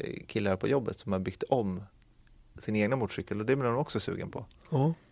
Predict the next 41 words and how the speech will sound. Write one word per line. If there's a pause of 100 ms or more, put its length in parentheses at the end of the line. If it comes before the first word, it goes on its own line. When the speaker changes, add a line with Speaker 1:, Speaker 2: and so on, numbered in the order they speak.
(340)
Speaker 2:
Nej,
inte,
inte
jag,
för
jag
är
helt
oduglig
på
sånt,
så
jag
ska
verkligen
inte
ens
försöka. (340)
Däremot
så
har
man
ju
alltid
drömt
om
att
kunna
köra
motorcykel. (120)
Har
du? (640)
Speaker 1:
Ja, (100)
det
har
jag. (160)
Och
det
är
det
jag